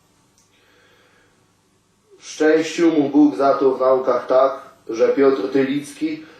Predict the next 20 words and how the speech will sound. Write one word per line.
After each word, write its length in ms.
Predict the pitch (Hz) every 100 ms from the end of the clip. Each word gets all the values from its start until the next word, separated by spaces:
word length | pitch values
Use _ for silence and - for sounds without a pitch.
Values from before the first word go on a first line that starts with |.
| _
biskup 480 | 113 135 139 - -
krakowski 920 | 135 127 143 139 - - 147 139 123
i 80 | 117
podkanclerzy, 920 | 127 127 131 120 120 131 135 127 135 - - _ _ _ _ _
widząc 440 | 135 151 165 160 151 - -
jego 340 | 131 143 143
dowcip 580 | 147 151 151 - 151 -
piękny, 680 | 151 151 151 151 160 165 160
radził 420 | 170 139 131 147
mu, 320 | 143 160 160 - _ _ _ -
aby 280 | 120 123 135
dla 220 | 135 139
większego 560 | 143 135 - 151 156 160
postępu 680 | 156 151 147 151 147 151 147
do 160 | 135
Włoch 360 | 127 131 135 127
się 200 | 131 120
udał. 420 | 117 110 110 110 - _ _ _ _ _ _ _ _ _ _ _ _ _ _ - _ _ _ _
W 80 |
Padwie 560 | - 143 139 131 143 147